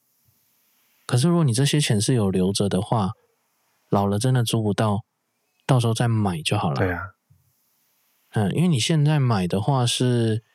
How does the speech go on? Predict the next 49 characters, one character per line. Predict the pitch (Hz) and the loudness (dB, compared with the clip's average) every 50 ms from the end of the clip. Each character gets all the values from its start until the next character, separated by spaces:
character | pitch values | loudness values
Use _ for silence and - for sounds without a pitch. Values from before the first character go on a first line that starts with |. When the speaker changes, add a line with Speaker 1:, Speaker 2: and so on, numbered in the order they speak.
| _ _ _ | _ _ _
Speaker 1:
你 | _ 214 - | _ -2 -2
一 | 120 | 0
定 | 131 147 | 0 0
要 | 151 143 139 | 0 0 0
买 | 123 107 92 90 | 0 0 0 0
一 | 92 95 117 | -2 -2 -2
个 | - 117 107 101 101 101 98 95 | -2 -2 0 0 0 0 -2 -2
可 | - 113 | -2 -2
以 | 107 110 113 104 98 90 87 - _ _ _ _ _ _ _ _ _ _ _ _ | -2 -2 0 0 -2 -2 -4 -6 _ _ _ _ _ _ _ _ _ _ _ _
够 | - 139 120 110 107 | -2 0 0 0 0
家 | - - 123 113 117 117 | -2 -2 -2 0 0 0
人 | 110 104 98 92 90 87 95 110 - _ _ _ _ _ _ _ _ _ _ | 0 -2 -2 -2 -2 -4 -6 -8 -12 _ _ _ _ _ _ _ _ _ _
住 | - - 127 110 | -2 0 0 0
的 | 98 104 98 | 0 -2 -4
地 | - 113 107 98 | -2 -2 -4 -4
方 | 92 - 98 95 | -4 -4 -4 -2
嘛， | 98 101 90 90 104 | -2 -2 -2 -2 -2
那 | 117 | 0
你 | 117 110 | -2 -2
可 | 104 - - | -2 -4 -4
能 | 95 92 95 | -2 -2 0
要 | 104 110 | 0 0
三 | 113 - - 107 104 107 107 | -2 -2 -2 -2 -2 -2 -2
房， | - 95 76 - | -4 -4 -4 -4
可 | 87 98 | -4 -4
能 | 87 90 | -2 -2
要 | 98 | -2
四 | 110 - - - 98 90 | -2 -4 -4 -4 -2 0
房。 | 104 98 | 0 0
Speaker 2:
嗯。 | 92 92 101 101 - _ _ _ _ _ _ _ _ _ _ _ _ _ - - - - - - - - - | 0 -2 -6 -10 -14 _ _ _ _ _ _ _ _ _ _ _ _ _ -20 -20 -20 -20 -20 -20 -20 -8 -2
Speaker 1:
但 | 156 156 | 0 2
你 | 156 147 | 2 2
老 | 131 101 98 95 | 2 0 0 0
了， | 98 95 - - _ _ _ _ | -2 -4 -6 -10 _ _ _ _
只 | - - 110 | -4 -2 0
要 | 117 | 0
买 | 127 110 104 107 | 0 0 0 0
两 | 107 107 - 151 | -2 -2 0 0
房 | 156 147 120 110 - - | 0 0 0 0 -4 -6
就 | - 107 | -6 -6
好 | 98 90 71 | -6 -6 -8
了。 | 58 55 - - | -8 -10 -12 -2
Speaker 2:
<clears throat> | - | 0
哦。 | 107 95 90 85 - - 98 104 104 - _ _ _ _ _ _ _ _ _ _ _ _ _ _ _ _ _ _ _ _ _ _ - 110 | 2 2 2 0 -4 -8 -10 -14 -16 -18 _ _ _ _ _ _ _ _ _ _ _ _ _ _ _ _ _ _ _ _ _ _ -6 -4
Speaker 1:
嗯。 | 98 92 90 98 | -4 -4 -4 -8
Speaker 2:
哼 | 104 - - 101 90 | -12 -6 -2 -2 -2
哼 | 87 98 90 87 | -2 -2 -4 -4
哼 | |
哼。 | 92 87 90 95 92 92 104 | -4 -6 -8 -8 -10 -12 -14